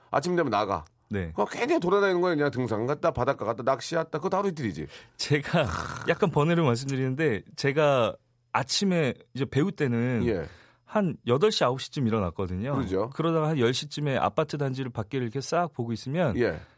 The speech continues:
Speaker 2: 이 단지의 경비원분하고 저밖에 없어요, 남자가.
Speaker 1: 아.
Speaker 2: 다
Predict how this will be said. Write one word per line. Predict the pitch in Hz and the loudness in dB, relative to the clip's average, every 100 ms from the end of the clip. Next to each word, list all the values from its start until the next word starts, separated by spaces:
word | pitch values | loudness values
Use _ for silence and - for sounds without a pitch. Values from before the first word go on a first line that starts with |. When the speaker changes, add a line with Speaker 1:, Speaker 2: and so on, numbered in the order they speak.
| _ _ | _ _
Speaker 2:
이 | 190 | -2
단지의 | 170 143 160 175 156 139 _ | 2 4 4 2 2 -2 _
경비원분하고 | - 135 170 190 175 165 135 120 120 143 | -2 2 2 4 4 2 2 0 0 0
저밖에 | - 120 147 113 | 2 2 0 -4
없어요, | - 90 | -2 -2
남자가. | 90 90 76 71 - | 0 -2 -6 -12 -16
Speaker 1:
아. | - - - - - - - - - - - - | -14 -12 -12 -14 -16 -16 -18 -20 -20 -20 -20 -8
Speaker 2:
다 | - - 240 226 220 196 | -2 2 4 4 6 6